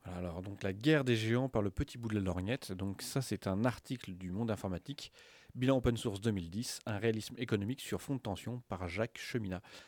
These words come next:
Donc moi, c'est un article qui m'a fait un petit peu mal, euh, je, je ne saurais dire où, mais en tout cas qui m'a un petit peu fait grincer des dents, euh, parce que le point de vue général, c'est-à-dire qu'en deux mille dix, il y a eu énormément de mouvements. Ça fait référence à la guerre des géants dont on parle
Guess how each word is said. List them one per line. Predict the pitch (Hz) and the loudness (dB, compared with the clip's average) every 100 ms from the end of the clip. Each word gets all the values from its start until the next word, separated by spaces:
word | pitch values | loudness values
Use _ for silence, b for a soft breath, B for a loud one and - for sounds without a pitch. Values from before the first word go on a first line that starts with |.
| B | B
Donc | - | -2
moi, | 131 | 0
c'est | - | 2
un | 110 | 2
article | 107 139 - | 2 -2 -4
qui | 104 | -4
m'a | 95 | -4
fait | - | -2
un | 95 90 - | -4 -6 -10
petit | - | -10
peu | 123 107 | -4 -2
mal, | 98 90 80 | 0 -2 -2
euh, | 76 76 78 - - - - - - | -6 -8 -10 -14 -16 -16 -16 -16 -14
je, | 110 101 98 98 90 | -12 -10 -12 -14 -12
je | |
ne | 92 | -10
saurais | - 104 | -4 -2
dire | 101 113 | 0 2
où, | 151 185 B B B | 4 2 B B B
mais | 120 | 2
en | 113 | 4
tout | 127 | 6
cas | 151 | 6
qui | - | 6
m'a | 117 | 4
un | 113 | 4
petit | 139 | 2
peu | 143 | 0
fait | 131 | 4
grincer | 117 110 - | 4 2 2
des | 107 | 2
dents, | 107 160 - B B B B | 4 2 -2 B B B B
euh, | 120 110 110 104 | 4 8 8 6
parce | 113 - - - | 4 0 -4 -4
que | 139 139 139 139 | 2 4 4 4
le | 135 117 | 4 4
point | 110 - 131 | 2 4 4
de | 127 | 4
vue | 131 135 | 0 -2
général, | 123 117 117 117 117 113 123 | 2 2 4 6 6 8 6
c'est-à-dire | 113 110 | 4 0
qu'en | 110 107 | 2 2
deux | 110 | 4
mille | 110 | 2
dix, | 117 - | 0 2
il | |
y | 101 | 2
a | |
eu | 107 | 4
énormément | 113 110 113 110 110 | 6 4 4 2 2
de | |
mouvements. | 117 113 123 120 - B B | 0 0 0 0 -4 B B
Ça | - | -2
fait | - 110 | 2 4
référence | 113 123 120 127 - | 4 2 2 2 2
à | |
la | 104 | 2
guerre | 104 104 | 2 2
des | 110 | 2
géants | 110 113 120 | 2 2 0
dont | 101 87 | -4 -8
on | 95 | -10
parle | 92 107 107 104 | -4 -2 0 -2